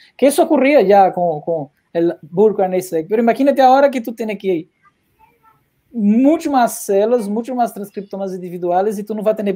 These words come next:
plata para ter toda a profundidade que de verdade necessitava. Pero, se tratando bem esses dados, usando os algori-, tá evolucionando super rápido a tecnologia e também los, lo-, la-, las herramientas computacionales.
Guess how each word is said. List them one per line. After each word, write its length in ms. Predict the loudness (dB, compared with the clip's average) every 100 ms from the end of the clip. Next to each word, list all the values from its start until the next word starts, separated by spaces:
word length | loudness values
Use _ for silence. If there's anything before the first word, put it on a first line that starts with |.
| -2
plata 340 | 2 4 2
para 160 | 2 0
ter 200 | 0 0
toda 260 | 0 0 0
a 20 |
profundidade 540 | -4 -8 -4 0 0
que 160 | -2 -8
de 100 | -6
verdade 360 | -6 -4 -4
necessitava. 640 | -6 -12 -16 -6 -4 -4 -8 _ _ _ _ _ _ _ _ _ _ _
Pero, 500 | 6 6 6 2 -6 -10 _ _
se 460 | _ -20 -20 -12 -12
tratando 560 | -2 -2 0 -2 -2 -4
bem 240 | -4 -4
esses 260 | -6 -8 -4
dados, 520 | -2 0 -4 -8 -10
usando 340 | -8 -8 -6
os 180 | -6 -6
algori-, 280 | -6 -6 -8 -12 -20 _ _
tá 100 | 2
evolucionando 460 | 2 -2 -2 -4
super 280 | -4 -6 -2
rápido 300 | 0 0 0
a 120 | -4 -2
tecnologia 500 | -6 -6 -6 -4 -6
e 60 |
também 340 | -6 -6 -4 0
los, 340 | 0 -2 -8 _ -20 -6
lo-, 180 | -4 -2
la-, 260 | 0 0 0
las 180 | -2 0
herramientas 360 | -2 -4 -8
computacionales. 720 | -8 -8 -6 -4 -4 -6 -14